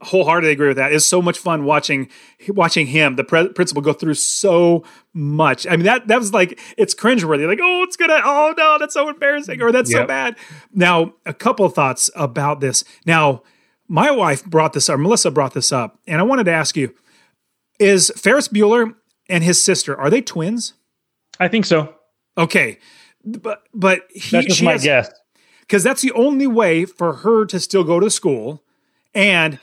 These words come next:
Speaker 1: him to be a senior and them to be at the same place and be a part of all that. Because I was like,
Speaker 2: And her
Speaker 1: "Unless
Speaker 2: to
Speaker 1: they're
Speaker 2: have a
Speaker 1: tw-"
Speaker 2: car and he just got a computer. If he
Speaker 1: All
Speaker 2: was
Speaker 1: that
Speaker 2: the
Speaker 1: stuff.
Speaker 2: older one, he'd be the one with the car driving her around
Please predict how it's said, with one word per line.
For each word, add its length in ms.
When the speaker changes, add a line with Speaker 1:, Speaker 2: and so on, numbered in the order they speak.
Speaker 1:
him 320
to 100
be 140
a 60
senior 640
and 240
them 220
to 80
be 120
at 80
the 80
same 320
place 540
and 500
be 220
a 80
part 300
of 80
all 300
that. 220
Because 280
I 60
was 80
like, 100
Speaker 2:
And 80
her 60
Speaker 1:
"Unless 160
Speaker 2:
to 60
Speaker 1:
they're 100
Speaker 2:
have 200
a 60
Speaker 1:
tw-" 60
Speaker 2:
car 340
and 80
he 180
just 360
got 200
a 80
computer. 640
If 140
he 100
Speaker 1:
All 60
Speaker 2:
was 100
Speaker 1:
that 100
Speaker 2:
the 40
Speaker 1:
stuff. 120
Speaker 2:
older 180
one, 200
he'd 220
be 100
the 100
one 220
with 120
the 80
car 340
driving 440
her 360
around 420